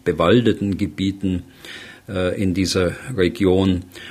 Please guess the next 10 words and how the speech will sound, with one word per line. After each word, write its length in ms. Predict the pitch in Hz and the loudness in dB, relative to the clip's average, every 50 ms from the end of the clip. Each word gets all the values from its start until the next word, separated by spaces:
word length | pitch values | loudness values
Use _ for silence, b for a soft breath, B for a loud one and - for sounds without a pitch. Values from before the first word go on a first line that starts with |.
| B B B | B B B
und 400 | - 107 120 127 127 - - - | 6 10 10 10 8 6 0 -2
natürlich 420 | 110 107 - - 113 107 101 104 | -2 0 2 2 2 2 2 0
auch 120 | 95 92 92 | 0 0 2
an 80 | 101 | 2
der 100 | 98 90 | 0 2
Tapferkeit, 720 | - 131 131 131 - 87 - - 76 69 71 - - - - | 0 0 -2 -2 -4 -6 -4 -4 -4 -4 -4 -8 -10 -8 -8
äh, 300 | 90 92 92 87 85 82 | -4 -2 0 2 2 2
der 220 | 82 - 87 87 85 | 2 2 2 2 0
ukrainischen 600 | 85 - 90 82 76 78 87 90 85 - 90 85 | -2 -4 -4 -2 -2 -2 -4 -4 -4 -6 -4 -2
Armee. 380 | 82 92 92 90 82 - - | -2 0 0 0 0 -2 -6